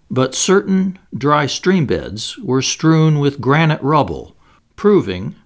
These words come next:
that this island was of primordial origin. The entire horizon was hidden behind a curtain of wonderful forests. Enormous trees, sometimes as high as two hundred feet,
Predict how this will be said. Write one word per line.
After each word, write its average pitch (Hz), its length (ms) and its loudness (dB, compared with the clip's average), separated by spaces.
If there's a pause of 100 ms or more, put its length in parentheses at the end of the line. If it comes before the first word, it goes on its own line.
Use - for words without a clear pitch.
(280)
that 123 180 -2
this 180 180 0
island 113 640 -2
was 120 180 -2
of 131 220 -2
primordial 135 760 0
origin. 113 600 -2 (960)
The 135 140 2
entire 151 380 2
horizon 135 760 0
was 82 220 -10
hidden 104 400 0
behind 117 340 -4
a 95 60 -6
curtain - 480 -4
of 78 100 -10
wonderful 135 480 0
forests. - 680 -4 (560)
Enormous 151 560 0
trees, - 600 -10 (280)
sometimes 151 760 2
as 113 180 -4
high 139 240 2
as 120 200 -2
two 180 220 0
hundred 147 320 -2
feet, 92 420 -2